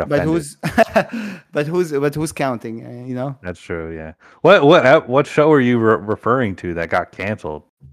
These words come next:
Speaker 1: Oh, jeez. I don't have anything on top of my head right now.
Speaker 2: Oh, it seemed like you were
Speaker 1: Um,
Speaker 2: referring to something specific, but I thought you were also
Speaker 1: There was something
Speaker 2: gonna,
Speaker 1: specific, but
Speaker 2: I
Speaker 1: I
Speaker 2: thought
Speaker 1: can't
Speaker 2: you,
Speaker 1: remember what.
Speaker 2: I thought you were gonna say something bad about Game of Thrones,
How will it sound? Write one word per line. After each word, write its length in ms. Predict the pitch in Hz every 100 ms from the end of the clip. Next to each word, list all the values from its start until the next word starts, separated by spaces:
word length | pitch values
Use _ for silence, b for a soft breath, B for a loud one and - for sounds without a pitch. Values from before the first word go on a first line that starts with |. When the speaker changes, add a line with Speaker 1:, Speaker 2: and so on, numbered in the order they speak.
| -
Speaker 1:
Oh, 340 | 202 208 202 180
jeez. 680 | 139 165 165 151 123 - 135
I 80 | 165
don't 120 | 226 233
have 200 | 220 202
anything 480 | 202 190 170 151 147
on 260 | 135 127
top 220 | - 147 151
of 80 |
my 120 | 139 123
head 240 | 135 139
right 220 | 143 143 147
now. 320 | 147 147 139 _ 87
Speaker 2:
Oh, 200 | 82 80
it 220 | 98 117
seemed 260 | - 156 139
like 260 | 127 131
you 60 | 127
were 120 | 117
Speaker 1:
Um, 60 | 104
Speaker 2:
referring 360 | 87 113 107
to 80 | 98
something 300 | 98 98 95
specific, 440 | - 87 120 98 - B B B
but 380 | 151 143 123 - -
I 100 | 117
thought 420 | 123 127 107 - -
you 120 | 120
were 80 | 110
also 200 | 113 151
Speaker 1:
There 100 | 208 208
was 200 | 247 233
something 340 | - 165 127 110
Speaker 2:
gonna, 240 | 107 95
Speaker 1:
specific, 360 | 90 123 120 107
but 140 | 107
Speaker 2:
I 60 | 151
Speaker 1:
I 40 |
Speaker 2:
thought 80 | 143
Speaker 1:
can't 100 | 165
Speaker 2:
you, 40 | 143
Speaker 1:
remember 360 | 127 123 117
what. 160 | 113 113 98
Speaker 2:
I 80 |
thought 260 | - 123 131
you 80 | 135
were 60 |
gonna 140 | 143 139
say 180 | 139 139
something 320 | 139 139 117
bad 220 | 127 135
about 240 | 131 127
Game 220 | 113 131 123
of 80 |
Thrones, 540 | 120 127 127 117 104